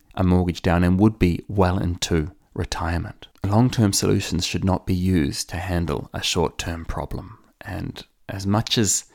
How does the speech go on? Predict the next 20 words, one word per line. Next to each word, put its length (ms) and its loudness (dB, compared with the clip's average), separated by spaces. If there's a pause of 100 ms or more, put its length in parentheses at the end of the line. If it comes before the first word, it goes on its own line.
money 260 4
problems 420 -2
do 200 6
happen, 480 0 (300)
and 340 -4
we 80 -4
find 280 2
ourselves 340 2
in 80 0
tricky 260 -4
situations, 800 -2 (160)
we 140 4
need 220 6
to 80 -10
be 80 0
thinking 520 -2
a 80 -4
little 220 0
bit 300 -4
bigger 360 -2